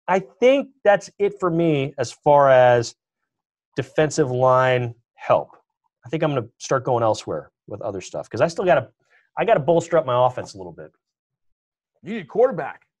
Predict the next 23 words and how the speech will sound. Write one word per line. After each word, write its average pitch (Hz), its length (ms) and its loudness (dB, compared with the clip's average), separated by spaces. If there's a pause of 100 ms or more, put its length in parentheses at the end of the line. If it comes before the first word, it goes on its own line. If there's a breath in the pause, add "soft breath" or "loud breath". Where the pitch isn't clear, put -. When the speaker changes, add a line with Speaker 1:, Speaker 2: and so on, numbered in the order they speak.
(100)
Speaker 1:
I 117 80 -4
do. 131 340 -4 (420)
Speaker 2:
But - 120 -20
you 180 80 -12
got 190 160 -2
a - 40 -2
lot 165 200 0
of, 151 100 -12
you 160 100 -10
got 165 140 -4
a 147 60 -4
lot 151 200 -2
of - 60 -20
places 131 540 -12
that, 120 300 -12
uh, 113 420 -12
that 110 240 -18
you 127 80 -16
can 117 80 -20
Speaker 1:
Lots. 110 60 -18
Speaker 2:
go 113 100 -14
to 101 60 -20 (120)
pick. 104 200 -16